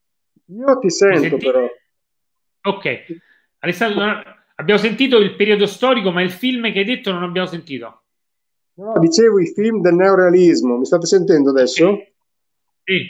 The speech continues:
Speaker 2: sì.
Speaker 1: Per, per questa grande capacità di
Speaker 2: Ma ce
Speaker 1: quei
Speaker 2: n'è
Speaker 1: film.
Speaker 2: uno, uno che ci vuoi consigliare proprio?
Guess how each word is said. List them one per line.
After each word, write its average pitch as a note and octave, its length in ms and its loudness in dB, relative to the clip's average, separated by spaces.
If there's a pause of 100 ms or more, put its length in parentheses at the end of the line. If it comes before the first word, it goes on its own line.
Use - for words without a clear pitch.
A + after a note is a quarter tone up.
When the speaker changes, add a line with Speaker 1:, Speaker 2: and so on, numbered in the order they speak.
(120)
Speaker 2:
sì. - 340 -8 (100)
Speaker 1:
Per, E3+ 240 0
per D#3+ 180 2
questa G3 280 2
grande G3+ 360 2
capacità F#3+ 1000 0
di D3 640 -2
Speaker 2:
Ma F3+ 140 -2
ce E3 120 -2
Speaker 1:
quei D#3+ 40 4
Speaker 2:
n'è A#3 60 4
Speaker 1:
film. A#3 220 4
Speaker 2:
uno, G#3+ 120 -2
uno G#3 360 -6
che F#3+ 120 -2
ci - 120 -14
vuoi G3+ 140 2
consigliare F#3 680 -2
proprio? E3+ 680 -4